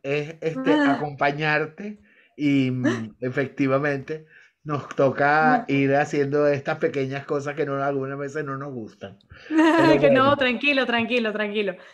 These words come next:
Speaker 2: No, ya estamos listos, de hecho, o sea, ya,
Speaker 1: Ahora
Speaker 2: ya
Speaker 1: ya
Speaker 2: ese es el
Speaker 1: para la
Speaker 2: último
Speaker 1: fase,
Speaker 2: ejercicio.
Speaker 1: dudas, preguntas, inquietudes, finales.
Speaker 2: Exacto, ya aquí estamos a, a la prueba de preguntas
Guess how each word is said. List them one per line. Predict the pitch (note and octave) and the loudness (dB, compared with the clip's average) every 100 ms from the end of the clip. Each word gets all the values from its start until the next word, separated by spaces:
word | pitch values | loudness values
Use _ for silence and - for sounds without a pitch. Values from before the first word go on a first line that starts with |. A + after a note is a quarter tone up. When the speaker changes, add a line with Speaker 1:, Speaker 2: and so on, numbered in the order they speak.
| _ | _
Speaker 2:
No, | A3+ C4 | -2 2
ya | C4+ C4+ A#3+ | 4 2 0
estamos | - D#4 E4+ | 0 2 2
listos, | E4+ D#4 - A3 | 2 0 -2 -6
de | A3+ A3+ | -2 0
hecho, | A#3 A#3 D4 - - - - | -2 -2 -6 -6 -20 -20 -10
o | A#3 | -6
sea, | A#3 A#3+ A#3 | 0 2 2
ya, | A3+ A3+ A3+ A#3+ B3 C4+ C#4+ - | 2 2 4 4 4 2 0 -2
Speaker 1:
Ahora | C#3 D3 E3+ | 0 4 4
Speaker 2:
ya | |
Speaker 1:
ya | F3+ F3+ | 4 4
Speaker 2:
ese | G#3 | 4
es | D4 | 4
el | |
Speaker 1:
para | D4 D4 | 4 4
la | D#4 | 4
Speaker 2:
último | D4 D4+ | 4 2
Speaker 1:
fase, | E4 C#4+ | 2 2
Speaker 2:
ejercicio. | F#3+ E3 C4+ F#3 | -2 -2 0 2
Speaker 1:
dudas, | G3 B3 | 2 0
preguntas, | F#3+ E3+ E3+ E3 F#3 | -4 -4 -4 -4 -4
inquietudes, | F#3+ F3 E3 D#3+ F3 G3+ A3 A3 | -4 -4 -4 -4 0 0 0 -4
finales. | F3+ D#3+ C#3 A#2 G#2+ - _ | -8 -6 -4 -6 -10 -14 _
Speaker 2:
Exacto, | B3 C#4 C#4 B3+ A#3+ A3 G#3+ | -2 -2 0 0 0 -2 -6
ya | G#3 A3 | -4 -4
aquí | A3 | -2
estamos | C#4 C#4 D4 E4+ | -4 0 0 2
a, | D#4+ C#4 B3 | 0 0 0
a | A#3+ | 0
la | A#3 A3+ | -2 -4
prueba | A#3 A#3+ C#4 | -6 -2 0
de | D4+ | 0
preguntas | C4 B3 D4 D4+ E4+ | -2 -2 -2 -2 -4